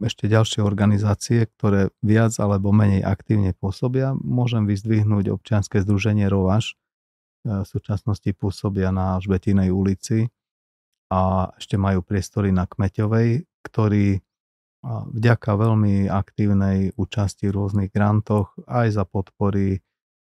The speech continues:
nejakých maďarských dotačných mechanizmov, aj Kult Minor a ďalšie, robia veľké množstvo, e, programov. To sú z-, viac menej tiež venované, e,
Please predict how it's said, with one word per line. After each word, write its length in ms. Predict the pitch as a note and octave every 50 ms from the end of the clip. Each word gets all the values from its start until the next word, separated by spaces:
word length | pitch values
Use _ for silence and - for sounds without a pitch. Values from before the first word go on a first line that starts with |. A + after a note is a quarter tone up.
| _ -
nejakých 320 | G#2 G2+ F#2+ - G#2+ G2 F#2
maďarských 680 | G#2 G2+ G2 G2 F#2+ F#2+ - - - - G2+ F#2+ F2+ - _ -
dotačných 640 | G2+ G2 F#2+ - - G2 - - - G#2+ G2+ G2+
mechanizmov, 800 | G#2 G2+ F#2+ - - G#2 G2 G2+ G2 G2 G#2+ G2 G2 G2 F#2+ -
aj 320 | G2 G2 G2 G2 F#2+ F#2+ - _
Kult 320 | - A2 G#2+ G2+ - - G2+
Minor 320 | G2 G2 G2 F#2+ F#2 F#2+
a 80 | F#2 F#2
ďalšie, 480 | G2 G2+ G2+ G2+ - - G#2 G#2+ G#2+ - _ _ _ _ _ _ _ _ -
robia 400 | A2 A2 G2 G2 G2 G2 F#2+ F#2 F#2 F2+
veľké 480 | - A2+ G#2+ A2+ A#2 A2 - - A2
množstvo, 480 | G2+ F#2+ G2 G2 F#2+ - - - G2 G2
e, 160 | G2 F#2+ F#2 - _ _ - A#2+ G2+ F#2 F#2+ F#2 F2+ -
programov. 720 | - A2 G#2+ G#2 A2+ A#2 A#2 A#2+ B2 B2 B2+ B2+ B2+ A#2 - _ _ _ _ _ _
To 160 | - C3+ B2
sú 240 | - - - A2 G#2
z-, 160 | F#2+ A2 - _ _ _ _ _ _ _ _
viac 240 | - A3 F#3 D3+ D3
menej 160 | C#3 B2+ A#2 -
tiež 160 | - C3 A#2 A2+
venované, 640 | A2+ A2+ A2 A2 A2 A2 A2+ A2 G#2+ G#2+ G2+ G2
e, 40 | F#2